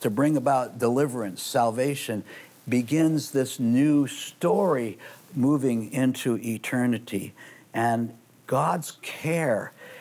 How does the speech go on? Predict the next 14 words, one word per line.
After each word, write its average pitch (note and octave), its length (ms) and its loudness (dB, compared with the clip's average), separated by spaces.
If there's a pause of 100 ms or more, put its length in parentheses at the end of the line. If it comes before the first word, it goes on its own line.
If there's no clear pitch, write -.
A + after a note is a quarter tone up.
(120)
he D3+ 180 2
loves E3+ 400 2
us D#3 140 -2
so D#3+ 220 0
much D3+ 340 -2
that B2 160 0
he B2 100 -2
not D3+ 220 0
only D#3+ 180 2
connects C#3+ 560 -2
us A#2 200 -6
to - 80 -12
the G2 100 -4
past, - 640 -10